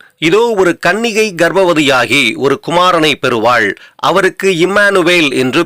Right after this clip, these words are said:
பெயரிடுவார்கள்" என்று சொன்னான். இம்மானுவேல் என்பதற்கு தேவன் நம்மோடு இருக்கிறார் என்று அர்த்தமாம்.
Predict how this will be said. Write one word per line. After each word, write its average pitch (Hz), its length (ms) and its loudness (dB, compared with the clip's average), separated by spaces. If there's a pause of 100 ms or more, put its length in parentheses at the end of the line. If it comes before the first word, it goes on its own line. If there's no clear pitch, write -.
பெயரிடுவார்கள்" 135 800 0
என்று 127 280 -6
சொன்னான். 107 520 -2 (280)
இம்மானுவேல் 190 580 0
என்பதற்கு 143 580 -2
தேவன் 151 440 2
நம்மோடு 160 380 2
இருக்கிறார் 131 480 0
என்று 120 460 -2
அர்த்தமாம். 107 600 -2